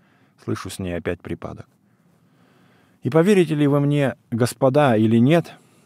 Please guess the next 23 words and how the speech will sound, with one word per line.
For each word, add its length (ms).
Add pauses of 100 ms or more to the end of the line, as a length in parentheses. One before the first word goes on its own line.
а 100
только 380
с 60
самого 440
того 280
дня 320 (360)
я 180
с 120
Нимфодорой 560
Семеновной 640 (560)
всякое 460
знакомство 640
прекратил. 640 (920)
А 80
по 160
зрелом 340
соображении 720
всех 320
вещей 340
не 140
могу 240
не 140
прибавить, 540